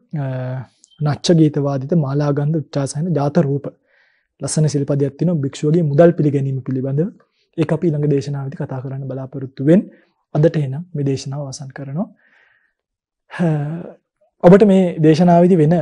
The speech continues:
ලාභයන් දෙකක් කියන්න. එකක් තමයි ඔබට බුදුරජාණන් වහන්සේගේ බුද්ධානුස්සතිය වඩන්න පුළුවන්. මේ, මේ හැම වචනයක් ඇතුළෙම බුදු ගුණයක් කියවෙන්නේ සීලය කියන පොඩි, පොඩි කෑල්ල.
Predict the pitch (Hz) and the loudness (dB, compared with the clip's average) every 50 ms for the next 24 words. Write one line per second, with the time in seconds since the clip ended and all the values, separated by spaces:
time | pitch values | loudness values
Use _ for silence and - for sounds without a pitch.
0 | - - _ _ _ - 147 143 143 156 165 170 170 160 151 143 143 156 151 - | -2 -6 _ _ _ -4 -2 0 2 4 6 6 6 4 4 2 2 0 -2 -2
1 | - 151 147 156 175 151 151 143 - - 160 170 160 143 151 170 175 147 135 131 | -2 -2 0 0 -2 -2 -2 -4 -4 -2 -2 0 0 0 2 2 0 0 0 -2
2 | 135 143 139 156 156 156 151 151 160 151 147 - 165 160 156 156 196 202 156 127 | -2 -2 -2 0 0 0 -2 -2 -4 -4 -6 -4 -4 -4 -2 -2 -2 -2 -2 -2
3 | 139 127 135 170 175 175 175 165 - 156 - 170 170 143 139 139 139 139 127 - | -2 0 2 2 4 4 2 0 -2 -2 0 0 0 2 0 -2 -4 -4 -6 -4
4 | 139 143 165 185 170 151 143 143 - 143 147 139 139 135 147 151 143 131 - 143 | -4 -2 -2 0 0 -2 -2 -4 -4 -4 -4 -4 -2 -2 -4 -4 -4 -4 -6 -6
5 | 143 139 131 - 143 131 - 135 143 175 165 143 147 143 170 165 143 156 151 160 | -6 -6 -6 -8 -8 -6 -4 -2 -2 0 0 2 2 4 4 4 4 4 4 4
6 | 170 170 160 165 - 156 147 147 147 147 165 196 190 - 160 165 165 165 165 160 | 4 4 2 2 0 0 0 2 2 0 0 -2 0 2 2 4 4 4 2 2
7 | 156 - 160 185 190 - - 156 165 180 185 - 156 147 151 160 - 160 143 135 | 2 0 0 0 0 0 4 6 6 6 4 2 2 2 2 2 2 0 0 -2
8 | 131 131 151 226 | -2 -4 -4 -6